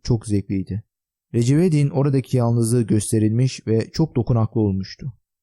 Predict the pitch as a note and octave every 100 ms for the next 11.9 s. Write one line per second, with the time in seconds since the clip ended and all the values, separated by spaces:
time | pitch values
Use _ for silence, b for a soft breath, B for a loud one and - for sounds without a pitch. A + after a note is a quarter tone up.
0 | _ _ B2 C#3 D#3 D#3 E3+ C3+ B2+ C#3
1 | D3+ C#3+ A#2+ - G#2 A2 B2 - _ _
2 | A#2+ A#2 A2+ C#3 B2 A#2+ B2 A#2+ C3+ C3+
3 | A2 G#2+ G#2 - C3 B2+ - - B2+ A#2
4 | A#2 A#2+ A2+ B2+ A2+ G#2 F2 G2 G2 F#2+
5 | G#2+ _ _ _ - A#2+ B2 D#3+ E3+ C#3
6 | C#3 B2 A2+ A#2+ B2+ B2+ A#2 B2+ B2 D3+
7 | - B2 A#2+ A2 A2 A2 A#2+ A2+ B2+ B2+
8 | A#2+ - C#3+ B2 A#2+ A2+ G#2+ G#2 G#2+ G#2
9 | G2+ C3 - _ A#2 A#2 - A#2+ B2 D3
10 | D3+ F3+ D#3 A#2+ A2 F#2 F#2 G2 - _
11 | _ _ - C3 D3+ F#3+ C#3+ D3